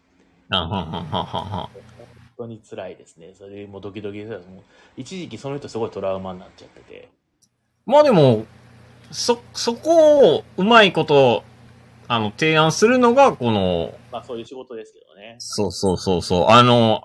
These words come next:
Speaker 1: あれですよね。結局、あの、バーテンダーとお客さんの関係じゃないけどさ。
Speaker 2: まあまあ、そんな出すもの出すものをちょっと、これはあれや、これはあれやって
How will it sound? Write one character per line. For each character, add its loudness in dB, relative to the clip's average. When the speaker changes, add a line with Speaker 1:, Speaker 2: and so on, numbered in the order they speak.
Speaker 1:
あ 2
れ 2
で -2
す -8
よ -4
ね。 -4
結 -6
局、 -4
あ -2
の、 -2
バ 6
ー -2
テ -2
ン -2
ダ 2
ー -18
と -4
お -6
客 -2
さ 2
ん 2
の 0
関 0
係 -4
じ -4
ゃ 2
な 0
い -6
け -10
ど -12
さ。 -10
Speaker 2:
ま -20
あ -20
ま -20
あ、 -20
そ -20
ん -20
な -20
出 -20
す -20
も -20
の -20
出 -18
す -20
も -20
の -18
を -20
ち -20
ょ -20
っ -20
と、 -20
こ -20
れ -16
は -14
あ -12
れ -14
や、 -18
こ -20
れ -18
は -18
あ -20
れ -20
や -20
っ -20
て -20